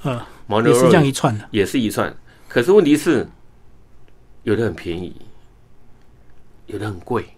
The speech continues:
Speaker 1: 嗯。
Speaker 2: 那很贵的，很便宜的，它给你标榜是真正的牦牛肉，可是真正的牦牛肉一斤是多少钱？一斤就要一两百块人民币，有的还不止。
Speaker 1: 嗯。
Speaker 2: 可是问题是，它这一串，三串十块钱，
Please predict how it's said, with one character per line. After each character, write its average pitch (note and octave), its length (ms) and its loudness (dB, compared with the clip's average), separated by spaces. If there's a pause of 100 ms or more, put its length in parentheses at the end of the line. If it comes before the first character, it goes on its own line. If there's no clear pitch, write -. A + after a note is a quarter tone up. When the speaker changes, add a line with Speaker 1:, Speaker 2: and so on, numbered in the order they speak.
(140)
Speaker 1:
嗯。 B2 220 -8 (640)
Speaker 2:
那 F3 100 -4
很 C#3 180 2
贵 C3+ 220 4
的， F2 180 -6 (480)
很 B2 180 0
便 C#3 260 2
宜 C#3 60 -2
的， A2+ 140 0
它 C3 160 0
给 A2+ 80 0
你 F#2+ 60 -2
标 A#2 200 0
榜 F#2 160 -2
是 A#2 100 -12
真 A2 220 -4
正 G#2+ 140 -4
的 F2+ 40 -6
牦 D#2+ 200 -8
牛 E2 120 -6
肉， D#2 300 -8
可 A2+ 100 -4
是 D3+ 160 -2 (120)
真 D#3 160 -2
正 E3 100 2
的 C#3 100 4
牦 A2+ 220 2
牛 A2+ 160 0
肉 A#2+ 180 0 (300)
一 D#3+ 100 -2
斤 D3 280 0
是 C3+ 140 -8
多 A#2 200 -6
少 A2 160 -8
钱？ - 260 -18 (220)
一 E3+ 140 -4
斤 E3+ 280 2
就 F3 80 4
要 D#3 80 8
一 E3+ 120 0
两 C#3+ 180 2
百 G2+ 140 0
块 G#2+ 160 0
人 F2+ 120 -4
民 F2+ 160 -6
币， F2+ 240 -10 (680)
有 A2+ 120 4
的 B2+ 120 2
还 A#2+ 100 -2
不 E3 160 0
止。 A2 240 -6 (480)
Speaker 1:
嗯。 C3+ 300 -4
Speaker 2:
可 C#3+ 80 2
是 G3 80 6
问 A3 100 8
题 D3 100 2
是， C#3 140 -4
它 D3 180 2
这 D3+ 100 2
一 - 140 -4
串， G#2+ 300 2
三 D#3 300 2
串 D#3 280 2 (600)
十 - 180 -12
块 G#2+ 180 -2
钱， - 220 -12